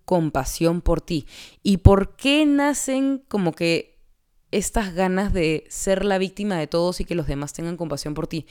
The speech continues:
Y es porque en muchas situaciones tú no fuiste escuchado. En muchas situaciones no te dieron la mano. En muchas situaciones simplemente te dieron la espalda y tú lo que necesitabas era que alguien te escuchara. Y es por esto que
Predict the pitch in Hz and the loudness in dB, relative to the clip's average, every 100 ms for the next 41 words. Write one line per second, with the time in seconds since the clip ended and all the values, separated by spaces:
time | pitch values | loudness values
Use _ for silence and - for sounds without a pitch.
0 | - - - - 208 208 226 - 160 156 | -18 -20 -18 -2 0 4 2 2 -2 -2
1 | 202 - - 180 151 180 175 196 214 - | -2 -2 -6 -4 -2 0 2 0 -4 -8
2 | 185 190 190 - 185 - 202 - 143 - | -4 -2 -4 -4 -4 -4 -8 -10 -10 -4
3 | 143 123 - _ _ _ - - - - | -2 -2 -6 _ _ _ -20 -20 -16 -2
4 | 147 160 185 226 190 160 180 185 208 233 | 0 0 0 -4 -4 -2 0 2 0 -2
5 | - - - _ - 175 185 185 160 160 | -6 -18 -20 _ -6 0 0 2 2 2
6 | 170 139 139 139 131 - _ 151 151 180 | 2 -2 -2 -2 -4 -10 _ -4 -2 -2
7 | - 196 - 170 - 180 196 208 - - | -2 -6 -4 -2 2 2 2 -2 -6 -18
8 | _ _ - 202 196 180 175 180 170 151 | _ _ -6 -2 2 2 2 0 2 4
9 | 151 156 147 - 151 139 139 139 180 185 | 4 6 6 6 4 2 -2 2 4 4
10 | 185 147 135 135 156 165 165 - 165 160 | 2 -2 -4 2 6 6 4 0 0 2
11 | - 143 147 - - 131 - 135 131 143 | 2 0 0 0 -2 -2 -2 0 -2 -4
12 | 160 - 175 170 - - 175 147 | 6 6 8 4 2 -4 -2 -4